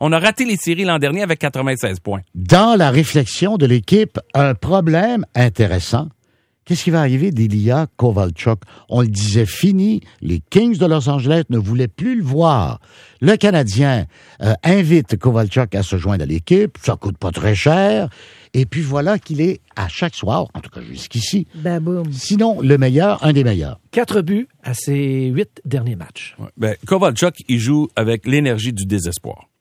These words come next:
Speaker 1: Il sait que sa carrière tire à sa fin s'il ne livre pas des résultats. Faut quand même reconnaître que c'est un des grands francs-tireurs de l'histoire de la Ligue nationale. Et il faut pas non plus penser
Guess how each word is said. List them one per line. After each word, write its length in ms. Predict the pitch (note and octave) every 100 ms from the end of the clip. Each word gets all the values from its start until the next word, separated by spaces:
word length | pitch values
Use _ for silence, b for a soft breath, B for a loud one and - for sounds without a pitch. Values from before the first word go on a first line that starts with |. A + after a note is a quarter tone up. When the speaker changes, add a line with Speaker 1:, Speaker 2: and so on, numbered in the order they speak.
| _ _
Speaker 1:
Il 100 | E3
sait 280 | - - F#3
que 140 | -
sa 180 | B2 D3+
carrière 500 | D3 D3+ A2+ A2 B2+ -
tire 240 | - B2+
à 60 | A#2
sa 180 | A2+ G2
fin 260 | A#2 C3 -
s'il 240 | - B2+
ne 100 | A2+
livre 280 | A2+ C#3 C#3
pas 140 | D#3 C#3+
des 160 | A#2
résultats. 440 | G#2+ F#2+ F2+ D#2+ D2+ b b b
Faut 160 | - E3 -
quand 340 | A3+ A3+ G#3+
même 260 | G#3 A#3 C#3+
reconnaître 680 | C#3 G3 C3 A#2+ G2 G2+ - _ _ _
que 100 | - A#2
c'est 200 | - - -
un 140 | D#3+
des 200 | C3 A2+
grands 380 | G2 A#2 C#3+ D3+
francs-tireurs 600 | - C3+ A2+ - G#2 A2+
de 60 | G2
l'histoire 340 | F2+ - A2 G2
de 60 |
la 60 | F2
Ligue 120 | F2
nationale. 400 | E2+ E2 C#2 D#2+ - b b
Et 100 | C3+
il 100 | C#3
faut 120 | - D3
pas 180 | - A3+
non 240 | D#3 C#3+
plus 220 | - D3+
penser 840 | - E3+ E3 A#2+ - - D#3+ C4